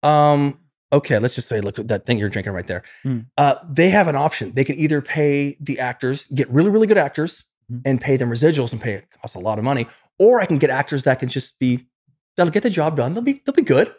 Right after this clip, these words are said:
Speaker 1: They'll be accept-, they'll be okay. And I could pay them one check, one time.
Speaker 2: Okay.
Speaker 1: That's it. No matter how many times we air it, we can play it five thousand times.
Speaker 2: Yeah.
Speaker 1: That actor's only getting one check.
Speaker 2: Okay.
Speaker 1: Of
Speaker 2: And
Speaker 1: course they
Speaker 2: that's
Speaker 1: get
Speaker 2: happening
Speaker 1: Yeah.
Speaker 2: more. I see.
Speaker 1: And you can't blame them, 'cause why wouldn't, you know, if I was in a, if I had the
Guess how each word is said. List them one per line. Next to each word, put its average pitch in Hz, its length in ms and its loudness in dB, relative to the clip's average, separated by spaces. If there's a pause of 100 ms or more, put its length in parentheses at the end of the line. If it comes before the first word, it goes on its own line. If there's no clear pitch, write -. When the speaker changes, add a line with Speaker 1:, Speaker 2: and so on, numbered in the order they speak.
(400)
Speaker 1:
They'll 226 80 -4
be 294 80 2
accept-, 294 320 -4
they'll 277 80 0
be 294 100 2
okay. 170 400 0 (480)
And 170 140 6
I 165 40 4
could 151 140 0
pay 151 160 4
them 120 260 0
one 123 280 -2
check, - 380 -8 (360)
one 156 220 2
time. 117 340 -2
Speaker 2:
Okay. 113 320 -2
Speaker 1:
That's - 240 -4
it. 120 160 -4
No 120 80 -2
matter 110 180 -4
how 143 140 -2
many 160 120 2
times 147 200 -2
we 131 140 2
air 117 80 2
it, 104 80 -4
we 139 40 -2
can 151 120 0
play 143 140 2
it 117 100 -6
five 139 240 0
thousand 123 300 0
times. 117 280 -6 (140)
Speaker 2:
Yeah. 123 260 0
Speaker 1:
That 135 140 2
actor's 131 240 0
only 120 160 2
getting 110 260 0
one 104 140 -4
check. - 320 -12 (240)
Speaker 2:
Okay. 117 220 -4
Speaker 1:
Of 120 60 -12 (400)
Speaker 2:
And 135 100 2
Speaker 1:
course 139 80 4
they 135 60 6
Speaker 2:
that's 135 240 2
Speaker 1:
get - 60 -6
Speaker 2:
happening 127 460 0
Speaker 1:
Yeah. 120 240 0
Speaker 2:
more. 117 320 -4 (160)
I 120 80 -8
see. 127 240 -2
Speaker 1:
And 143 100 4
you 147 60 2
can't 147 200 0
blame 151 320 2
them, 127 140 0
'cause 131 160 -2
why 131 200 4
wouldn't, 131 380 0
you 131 60 -4
know, 107 100 0
if 107 80 -4
I 117 80 -2
was 151 160 0
in 120 100 -4
a, 107 200 -10
if - 380 -18
I 120 80 -2
had 127 160 0
the 110 160 -6